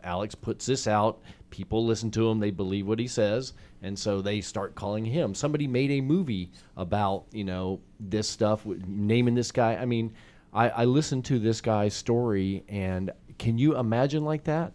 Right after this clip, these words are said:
I mean, you can't even, you can't answer the phone, you can't answer the door, because you just never know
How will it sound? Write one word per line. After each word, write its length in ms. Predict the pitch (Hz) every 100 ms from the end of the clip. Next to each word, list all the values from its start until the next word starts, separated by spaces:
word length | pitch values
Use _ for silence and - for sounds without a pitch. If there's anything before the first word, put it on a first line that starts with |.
| -
I 60 |
mean, 140 | 110 120
you 100 | 143
can't 200 | 185 165
even, 160 | 143
you 140 | 131 123
can't 260 | 135 131
answer 240 | 139 151 165
the 80 | 165
phone, 260 | 120 110
you 60 | 117
can't 160 | 120 117
answer 240 | 120 127
the 100 | 123
door, 420 | 123 117 104 107 - -
because 400 | 110 120 110 98
you 80 | 110
just 220 | 123 123
never 240 | 135 139
know 400 | 143 175 117 123